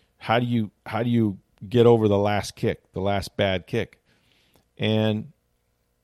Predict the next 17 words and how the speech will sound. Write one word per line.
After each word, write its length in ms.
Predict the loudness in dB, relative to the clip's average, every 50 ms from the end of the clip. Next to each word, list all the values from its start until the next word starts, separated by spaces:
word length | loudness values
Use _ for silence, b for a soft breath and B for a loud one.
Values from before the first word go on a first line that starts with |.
| _ _ -2
I 100 | -2 0
think 240 | 0 -2 -2 0 2
what 120 | 2 4
happened 340 | 4 4 2 2 0 0 -2
to 60 | -2
Matt 320 | -2 0 -2 -2 -2 -2 -4
is, 260 | -2 -2 -2 -2 -2 -4
I 140 | -4 -6
think 220 | -4 -4 -4 -4 -4
he 120 | -4 -2
got 240 | 0 0 0 0 -2
swallowed 640 | -6 -12 -10 -4 0 2 4 4 4 2 0 -2 -2
by 140 | -2 -2 -2
the 80 | -2 -4
kicking 340 | -6 -8 -8 -8 -8 -8
history 400 | -6 -4 -6 -6 -6 -8 -8 -8
here. 260 | -8 -8 -10 -12 -12